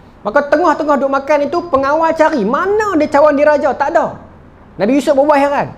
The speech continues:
Mana boleh tak ada cawan ni? Tak pernah ada orang curi lah semua orang. Bincang, bincang, bincang. Maka pengawal dia kata, "Wahai menteri, mana ada orang lain dah? Ni tetamu kita sepuluh orang ni. Cek beg mereka." Nabi Yusuf kata, "Cek." Yang abang-abang ni kata apa?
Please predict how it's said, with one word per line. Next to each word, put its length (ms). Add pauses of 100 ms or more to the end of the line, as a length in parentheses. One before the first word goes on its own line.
(400)
Mana 320
boleh 240
tak 160
ada 160
cawan 320
ni? 80
Tak 160
pernah 160
ada 80
orang 240
curi 480
lah 80
semua 320
orang. 240
Bincang, 320
bincang, 160
bincang. 300 (500)
Maka 640
pengawal 240
dia 160
kata, 400 (240)
"Wahai 400
menteri, 560 (320)
mana 240
ada 80
orang 240
lain 160
dah? 120 (120)
Ni 100 (140)
tetamu 320
kita 160
sepuluh 320
orang 160
ni. 160
Cek 320
beg 160
mereka." 240 (1120)
Nabi 80
Yusuf 240
kata, 80
"Cek." 220 (680)
Yang 180 (140)
abang-abang 400
ni 60 (100)
kata 160
apa? 140